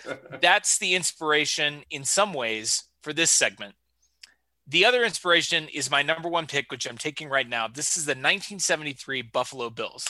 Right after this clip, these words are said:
Speaker 1: Tell me about
Speaker 2: I'm gonna
Speaker 1: it.
Speaker 2: just, I'm gonna tell you about 'em. So this,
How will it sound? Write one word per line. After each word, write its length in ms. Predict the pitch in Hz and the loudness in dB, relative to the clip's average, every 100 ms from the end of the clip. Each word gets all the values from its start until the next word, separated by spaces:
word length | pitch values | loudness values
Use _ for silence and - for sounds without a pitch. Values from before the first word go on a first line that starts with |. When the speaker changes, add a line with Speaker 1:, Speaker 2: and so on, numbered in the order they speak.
| - - | -10 0
Speaker 1:
Tell 200 | 151 156 | 2 2
me 80 | |
about 100 | 113 | 2
Speaker 2:
I'm 60 | 165 | 2
gonna 80 | 208 | 0
Speaker 1:
it. 40 | |
Speaker 2:
just, 280 | 180 156 - - - - - | -4 -8 -8 -12 -20 -6 2
I'm 120 | 170 | 4
gonna 120 | 202 | 4
tell 200 | 170 196 | 4 2
you 100 | 160 | 2
about 220 | 113 95 | -2 -8
'em. 100 | - _ - - | -14 _ -20 -6
So 200 | - 180 | 0 2
this, 380 | 170 262 - - | 6 6 6 4